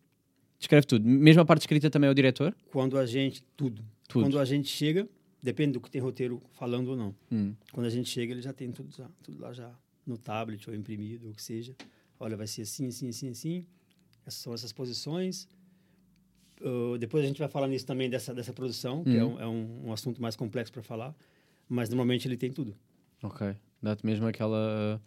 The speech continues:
Speaker 2: Hum, yeah.
Speaker 1: É, porque eu, porque, pá, porque eu pergunto muito, nós vemos, né, e parece que não há nenhum trabalho por trás, porque nós só, só,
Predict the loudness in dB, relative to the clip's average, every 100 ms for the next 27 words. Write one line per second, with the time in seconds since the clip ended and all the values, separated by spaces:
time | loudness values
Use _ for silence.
0 | -2 -2 -2 _ _ -10 -10 -10 _ 0
1 | 0 4 4 4 0 -6 -2 -4 -2 -2
2 | 4 4 8 8 8 4 -18 -20 _ 4
3 | 6 8 8 8 4 2 0 -2 -2 _
4 | 8 8 6 4 6 4 6 4 4 2
5 | 4 4 0 _ _ _ -16 -2 0 4
6 | 4 4 -2 -6